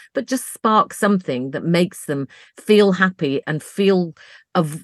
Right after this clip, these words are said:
they, they've got their own voice and they're mistress of their own destiny.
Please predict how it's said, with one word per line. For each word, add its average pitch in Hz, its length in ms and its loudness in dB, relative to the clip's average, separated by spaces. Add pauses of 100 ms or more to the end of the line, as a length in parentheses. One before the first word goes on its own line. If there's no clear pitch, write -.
they, 180 200 4
they've 175 240 0
got 190 180 0
their 175 180 2
own 175 200 2
voice 165 400 -2
and 156 100 -6
they're 147 80 -4
mistress 165 460 -4
of 143 100 -6
their 156 160 0
own 147 180 0
destiny. 135 720 -8